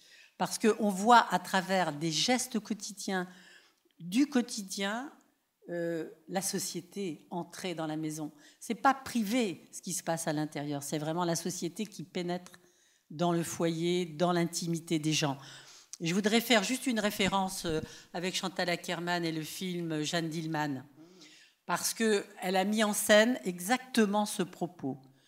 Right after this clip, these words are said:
Dans Jeanne Dillman, qui est interprétée par Delphine Seyrig, si vous avez pu voir le film, on assiste à la vie quotidienne d'une femme dans son intérieur. Alors, il y a,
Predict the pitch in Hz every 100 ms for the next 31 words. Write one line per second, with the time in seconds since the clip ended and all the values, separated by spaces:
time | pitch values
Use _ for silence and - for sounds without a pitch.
0 | _ _ - 185 190 233 208 202 190 196
1 | 202 190 - 170 160 160 175 165 - 160
2 | 180 175 175 147 147 151 - 165 147 165
3 | 160 220 220 - - 160 160 - _ _
4 | 165 156 151 156 156 170 156 147 147 -
5 | 190 208 220 165 - - - - - -
6 | - 185 190 175 180 - 247 - - 269
7 | - - - 170 170 180 175 220 277 311
8 | - - - - 214 185 202 190 180 175
9 | 165 208 208 196 160 185 190 190 175 165
10 | 170 156 143 127 131 - 160 160 165